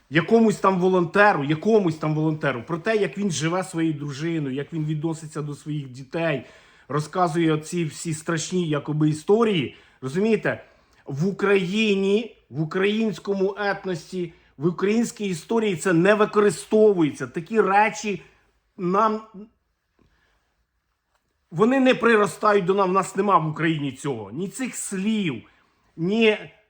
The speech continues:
оцих всіх складових, те, що вони там намагаються це скласти, це тільки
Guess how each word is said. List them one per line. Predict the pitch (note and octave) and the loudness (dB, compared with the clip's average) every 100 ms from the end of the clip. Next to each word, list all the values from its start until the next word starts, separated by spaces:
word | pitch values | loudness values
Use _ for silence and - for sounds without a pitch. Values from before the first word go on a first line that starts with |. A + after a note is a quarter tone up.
| _ | _
оцих | E3 D#3+ C4 A#3+ | -10 -6 -6 -8
всіх | - - A#3 - | -10 -6 -6 -6
складових, | - G#3 G#3 F#3 G3 A#3+ A#3 | -4 2 4 4 2 0 -4
те, | - G3+ | -4 -6
що | - | -4
вони | G3+ G3 | -2 -2
там | G3 F#3+ | -2 -2
намагаються | E3+ F3 F3+ G#3+ G#3 D#3+ D3+ | -2 -2 -2 -2 -2 -2 -6
це | C#3 D3+ | -10 -12
скласти, | - A3 A#3+ G#3+ F3 | -10 0 0 0 -8
це | D#3 F#3 | -8 -10
тільки | E3+ - A#3 - G#3 F3 | -10 -6 -6 -2 -2 -2